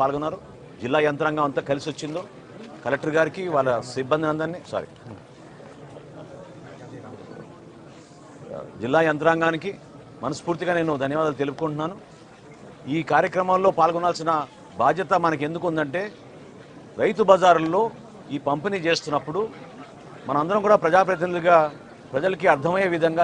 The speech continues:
తెలిసే విధంగా, అందరూ కూడా ఈ సౌకర్యాన్ని ఉపయోగించుకునే విధంగా ముందుకు రావాలి.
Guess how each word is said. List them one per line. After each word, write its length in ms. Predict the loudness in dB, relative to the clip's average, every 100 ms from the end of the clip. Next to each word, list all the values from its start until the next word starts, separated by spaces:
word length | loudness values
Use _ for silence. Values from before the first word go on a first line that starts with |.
| 2
తెలిసే 280 | 0 0 -2 -2
విధంగా, 320 | -2 -2 -2 -4 -8 -20 -20 -20 -8 -4
అందరూ 240 | 2 4 6
కూడా 120 | 6 4
ఈ 20 | 2
సౌకర్యాన్ని 420 | 0 2 2 2 0
ఉపయోగించుకునే 520 | -2 -2 -4 -4 -4
విధంగా 260 | -2 -2 -2 -2
ముందుకు 240 | -2 2 2
రావాలి. 220 | 2